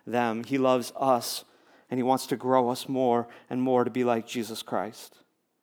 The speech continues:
Think about one more example. Starts with a J. Can you guess what it is?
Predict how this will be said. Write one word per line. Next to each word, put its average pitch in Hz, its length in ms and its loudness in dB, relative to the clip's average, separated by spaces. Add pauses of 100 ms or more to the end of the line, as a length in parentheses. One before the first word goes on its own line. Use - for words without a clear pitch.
(2000)
Think 143 140 -4
about 117 160 2
one 131 160 2
more 120 200 2
example. 107 520 -6 (2250)
Starts - 260 -2
with 127 100 -6
a 127 60 2
J. 101 320 -2 (680)
Can 120 140 -4
you 107 40 -6
guess 113 220 -2
what 127 100 0
it 123 120 0
is? 143 260 -4